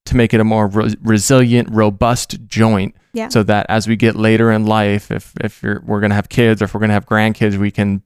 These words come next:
Speaker 1: bend down and squat down to the ground and play with them, and we can lunge and get down on one knee and do all these things without having to have fear of having pain.
Speaker 2: Yeah.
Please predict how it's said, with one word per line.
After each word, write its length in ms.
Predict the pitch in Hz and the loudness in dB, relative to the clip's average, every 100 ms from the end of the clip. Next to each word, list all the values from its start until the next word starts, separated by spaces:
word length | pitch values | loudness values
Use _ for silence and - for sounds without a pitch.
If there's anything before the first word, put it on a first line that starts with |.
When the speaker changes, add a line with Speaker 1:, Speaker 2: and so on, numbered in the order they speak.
| - | -2
Speaker 1:
bend 240 | 113 110 | 0 0
down 220 | 104 101 | 0 -2
and 100 | 101 | -2
squat 320 | 98 - 98 - | -4 -4 -4 -2
down 160 | 104 | -2
to 60 | 98 | -2
the 80 | 101 | -4
ground 340 | - 101 98 | -2 -2 -2
and 120 | 98 - | -4 -2
play 160 | 104 | -2
with 160 | 98 95 | -2 -2
them, 200 | 87 87 | -6 -8
and 100 | - 101 | -8 -8
we 100 | 101 | -8
can 140 | 98 | -6
lunge 440 | 104 110 101 98 | -2 0 0 -2
and 140 | 95 95 | -6 -4
get 160 | 113 | -4
down 220 | - 107 101 | -2 -2 0
on 140 | 98 | -2
one 140 | 101 104 | -2 -2
knee 180 | 107 | 0
and 140 | 98 95 _ _ _ _ | -2 -4 _ _ _ _
do 200 | - 143 | 2 4
all 160 | 160 143 | 4 2
these 240 | 127 110 | 2 0
things 320 | - 131 123 113 | 0 2 2 0
without 320 | 104 107 98 | -2 -2 -2
having 260 | 107 110 107 | -2 -2 -4
to 140 | - - _ _ _ | -8 -20 _ _ _
have 100 | - | -6
fear 520 | - - 151 110 101 104 _ _ _ - | -6 -2 2 2 2 -2 _ _ _ -6
of 100 | 120 | -2
having 260 | 104 104 | 0 -2
pain. 400 | - 113 - - - - | -2 -4 -4 -8 -14 -10
Speaker 2:
Yeah. 300 | 233 226 | -8 -8